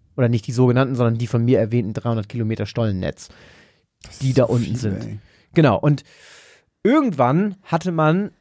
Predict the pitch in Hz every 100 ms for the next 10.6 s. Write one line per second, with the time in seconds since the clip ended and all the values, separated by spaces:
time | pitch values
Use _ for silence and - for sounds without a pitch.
0 | - 120 127 151 180 151 139 - 143 120
1 | 117 135 202 - _ _ - 139 131 190
2 | 196 185 175 160 156 165 147 - 180 165
3 | 143 123 123 156 - 170 107 120 - -
4 | 143 135 147 135 175 208 170 185 143 127
5 | 127 143 139 139 _ 156 220 220 190 180
6 | 143 127 - 117 120 135 - - - _
7 | 147 139 139 - 135 135 131 - 156 160
8 | 202 190 185 170 - 156 120 143 180 -
9 | 220 - 131 113 127 160 123 104 101 -
10 | 104 101 101 104 -